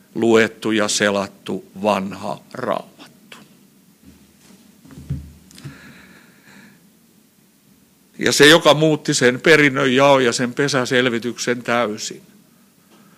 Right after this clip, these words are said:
oli se ruutupaperilappu, jossa oli jokaisen lapsen nimi. Jokaisen lapsen kohdalla mummu oli rukoillut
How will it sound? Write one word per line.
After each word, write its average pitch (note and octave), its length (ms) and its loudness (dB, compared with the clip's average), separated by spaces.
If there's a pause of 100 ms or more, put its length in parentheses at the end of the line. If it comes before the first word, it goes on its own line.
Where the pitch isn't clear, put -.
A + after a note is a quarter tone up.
(320)
oli A#2+ 260 0
se B2 320 2 (840)
ruutupaperilappu, C3 1400 2 (1600)
jossa - 360 2
oli B2 360 2
jokaisen C3 800 2
lapsen B2 640 0
nimi. - 480 -8 (1400)
Jokaisen C3 640 4
lapsen A#2+ 460 0
kohdalla B2+ 580 0
mummu A#2+ 440 -6
oli A#2+ 220 -4
rukoillut - 640 -8